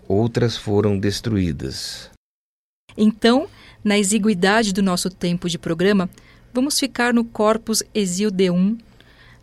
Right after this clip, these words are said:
Speaker 2: apenas com aquelas cuja autoria foi reconhecida pela Biblioteca de Alexandria.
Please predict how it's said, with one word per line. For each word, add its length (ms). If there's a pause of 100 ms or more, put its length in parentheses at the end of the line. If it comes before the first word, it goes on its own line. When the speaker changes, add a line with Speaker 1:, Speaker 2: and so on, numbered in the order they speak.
(240)
Speaker 2:
apenas 580
com 140
aquelas 560
cuja 360
autoria 540
foi 240
reconhecida 920
pela 260
Biblioteca 800
de 140
Alexandria. 640